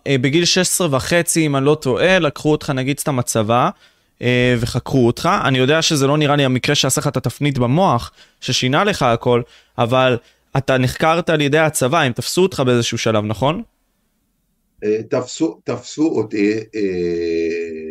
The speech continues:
Speaker 2: ב-, בחשד לזריקת אבנים, אה, שמו אותי בכלא למשך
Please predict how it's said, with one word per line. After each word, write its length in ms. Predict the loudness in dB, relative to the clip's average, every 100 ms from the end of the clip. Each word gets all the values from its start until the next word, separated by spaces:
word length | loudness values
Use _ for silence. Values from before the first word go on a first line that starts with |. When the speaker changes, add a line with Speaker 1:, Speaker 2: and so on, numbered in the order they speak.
| -12 -14
Speaker 2:
ב-, 60 | -18 _
בחשד 480 | -12 -8 -8 -6 -8
לזריקת 600 | -6 -4 -4 -4 -4 -4
אבנים, 500 | -6 -6 -6 -8 -12 -16 _ _ _ _ _
אה, 360 | -4 -2 -2 -4 -8
שמו 400 | -6 -4 0 0
אותי 240 | -2 0 -2
בכלא 640 | 0 -2 -2 -2 0 0
למשך 440 | 0 0 -2 -6